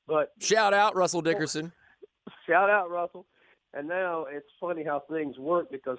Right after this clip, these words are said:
Speaker 1: Keith Gale was also one of those gentlemen who was instrumental in the early, early days of the Saint Jude Country Cares radio program when he was in, in Philadelphia. So it's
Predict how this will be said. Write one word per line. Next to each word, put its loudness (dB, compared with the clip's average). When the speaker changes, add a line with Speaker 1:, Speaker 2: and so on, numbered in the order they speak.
Speaker 1:
Keith -6
Gale 4
was -4
also 0
one -4
of -6
those -4
gentlemen -2
who -6
was -8
instrumental -2
in -4
the -8
early, 4
early 0
days -6
of -4
the -10
Saint 2
Jude -2
Country -2
Cares -4
radio 0
program -2
when -2
he -2
was -2
in, -2
in 0
Philadelphia. 0
So 4
it's -2